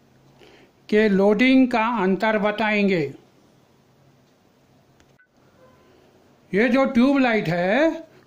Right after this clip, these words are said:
पूरी ये देखिए, यहाँ से यहाँ तक चार फीट की, और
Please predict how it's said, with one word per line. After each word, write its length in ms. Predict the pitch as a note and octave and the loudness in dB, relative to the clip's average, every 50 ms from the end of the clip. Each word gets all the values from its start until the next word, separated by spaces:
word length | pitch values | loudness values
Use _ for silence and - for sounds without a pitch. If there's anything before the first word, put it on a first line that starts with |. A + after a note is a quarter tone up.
| _ - | _ -4
पूरी 280 | G#3+ A3 A#3+ B3 B3 C4 | 0 2 2 2 2 2
ये 100 | B3 A#3+ | 2 0
देखिए, 280 | A3+ G#3+ - - G#3+ | -2 -2 -2 -2 -2
यहाँ 380 | G#3 G3+ G3 F3+ F#3+ A3+ B3 B3+ | -2 -2 -2 -2 -2 -2 -4 -4
से 140 | B3 B3 A#3 | -2 -2 -2
यहाँ 240 | G#3+ F#3 F#3+ G#3 G3+ | 0 0 -2 -2 -2
तक 220 | - C4+ C4+ C4+ | -2 -4 -4 -4
चार 300 | - A#3+ G3+ G#3 A3 A3+ | -4 -4 -2 -2 -2 -4
फीट 260 | A3 - G#3 - - | -4 -4 -6 -8 -8
की, 380 | - - C#3+ B2+ B2 A#2+ - - _ _ _ _ _ _ _ _ _ _ _ _ - - _ _ - | -8 -14 -14 -14 -14 -16 -20 -20 _ _ _ _ _ _ _ _ _ _ _ _ -20 -20 _ _ -6
और 240 | F#3+ G3+ A#3+ A#3+ | -4 -4 -4 -4